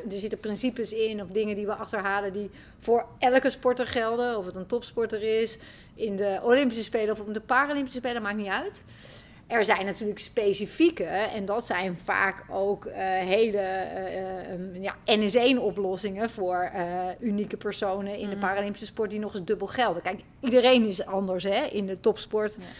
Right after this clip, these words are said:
Speaker 2: Ja.
Speaker 1: zijn het eigenlijk allemaal N is één vragen, zou je kunnen zeggen. En in die Paralympische sport is dat misschien nog eens een keertje extra ingewikkeld. Maar ja, je moet ook zoeken naar overlappen, overlap.
Speaker 2: Ja.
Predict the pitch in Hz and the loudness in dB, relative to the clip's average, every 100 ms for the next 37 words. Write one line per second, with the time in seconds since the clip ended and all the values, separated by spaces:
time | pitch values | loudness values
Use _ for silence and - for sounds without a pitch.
0 | - - 220 220 220 220 226 214 226 220 | -18 -6 4 8 8 8 6 4 4 2
1 | 220 254 185 190 190 190 190 190 180 185 | 2 2 2 -2 -2 0 0 -4 -4 -2
2 | 180 196 185 185 196 180 185 170 240 - | -2 -2 -2 -2 -6 -6 -8 -8 -10 -10
3 | 180 196 196 208 196 254 269 254 240 262 | -8 -4 -2 2 2 2 0 -4 -6 -6
4 | 240 247 233 226 - 311 302 254 247 247 | -6 -8 -8 -10 -6 -4 -4 -6 -8 -4
5 | 240 233 233 220 220 220 - 226 - 208 | -4 -4 -4 -4 -4 -6 -10 -12 -10 -8
6 | 190 202 202 190 247 320 - - - - | -8 -6 -6 -4 -2 -4 -6 -18 -20 -20
7 | - - - - 180 190 202 185 190 190 | -20 -20 -20 -10 -6 0 0 -2 -2 0
8 | 220 240 - 262 247 240 214 226 226 185 | 0 0 -2 -2 -2 0 -2 -2 -4 -6
9 | - 170 - - 208 214 170 170 - - | -6 -12 -18 -4 -2 -2 -4 -8 -14 -18
10 | 190 | -16